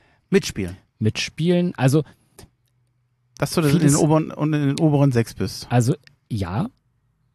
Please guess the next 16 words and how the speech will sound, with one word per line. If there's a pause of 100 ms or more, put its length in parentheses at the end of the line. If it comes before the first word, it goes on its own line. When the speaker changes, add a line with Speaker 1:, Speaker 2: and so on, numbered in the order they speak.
(360)
Speaker 2:
Das
wäre
tatsächlich
auch
meine
Erwartungshaltung,
Speaker 1:
Mhm.
Speaker 2:
ja. (460)
Ähm, (220)
wie
weit
es
nach
oben
geht, (480)
hängt